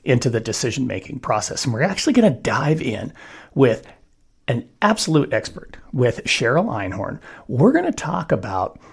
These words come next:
why we make the decisions we make, how we go about that process, some of the different biases that exist, and most importantly, what are the five archetypes of decision makers? And who are you as a decision maker?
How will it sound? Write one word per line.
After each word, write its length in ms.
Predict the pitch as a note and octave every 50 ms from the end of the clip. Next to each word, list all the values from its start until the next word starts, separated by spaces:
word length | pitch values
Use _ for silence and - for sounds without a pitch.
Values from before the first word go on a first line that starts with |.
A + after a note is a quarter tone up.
| - - _ _ _ _ _
why 540 | D3+ C#3+ B2+ A2 G#2+ B2 D3+ - A3 C4+
we 180 | B3 D3 C3 A#2+
make 240 | G#2 G2 F2+ E2+ -
the 80 | -
decisions 500 | - - - - - G#2 G2 - D3 -
we 140 | - A2 -
make, 240 | G#2 F#2 F#2+ A#2+ -
how 320 | - - - - - A#3
we 160 | C4 C4 A3 E3
go 160 | - C3 A#2+
about 320 | A#2 - A#2+ G#2+ G2+ -
that 220 | - - F#2 - -
process, 420 | - - - - - - C3 -
some 260 | - - - G#3+ A#3+
of 80 | C#4+ -
the 80 | G3
different 360 | D#3+ D#3+ F3 - F3+ C#3+ A#2 A2
biases 680 | G2 G2+ A2 A2+ A#2 A2+ - - A2+ G#2 G2 - -
that 340 | - G#2 G2+ G2 - - - - - - - - -
exist, 540 | - - B2+ B2+ - E3 F3+ F3+ - - -
and 120 | C3 B2+
most 300 | B2 A2+ A#2+ A#2+ - -
importantly, 720 | - G#2 - - D#4 F4 D#4 F3+ C#3 B2 A2+ A#2 A#2+ A#2+ - - - - - - _ _
what 180 | - B2 D#3
are 60 | A3+ C4+
the 100 | - D#3
five 320 | - - - C#3+ C3 A#2+
archetypes 600 | G#2+ A2+ C#3 - C3+ B2 - - F#2 - - - - - -
of 160 | A#2+ G#2+ -
decision 560 | - - - - - G#2 - - - F#2+ G2+
makers? 480 | A2 F3 A3 - - - - - - - - _ _
And 140 | C3+ A#2+ G2+
who 320 | - - - A3 C4 C4
are 100 | G3+ C3+
you 540 | A#2+ A2 A2+ B2+ D#3+ F#3 D3+ G2 G2 - - - _ _ _ _ - - - _ _ _ _ _ _ _ -
as 160 | - - -
a 60 | -
decision 440 | - - - - - A#2+ A2+ - -
maker? 320 | - - - - - -